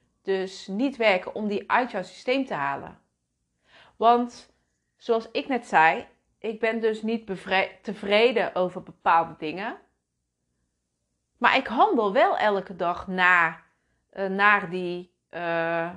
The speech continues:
of vanuit die, die files, zeg maar. En daarmee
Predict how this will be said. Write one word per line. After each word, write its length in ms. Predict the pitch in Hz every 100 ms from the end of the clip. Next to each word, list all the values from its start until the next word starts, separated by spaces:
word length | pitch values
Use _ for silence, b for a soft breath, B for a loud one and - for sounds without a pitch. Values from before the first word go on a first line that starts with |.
| -
of 160 | 202 202
vanuit 760 | - 180 165 220 233 196 - 170
die, 280 | 170 170
die 180 | - 165
files, 480 | 165 277 262 180 -
zeg 200 | 156 -
maar. 340 | 139 85 - _ _ _ _ _ _ _ _ _ _ _ _ _ _ _ _ _ _ _ _ _ _ _ _ _ _ _ _ _ _ _ _ _ _ _ _ - B B B B B B _
En 140 | 240
daarmee 680 | 254 339 392 220 220 285 _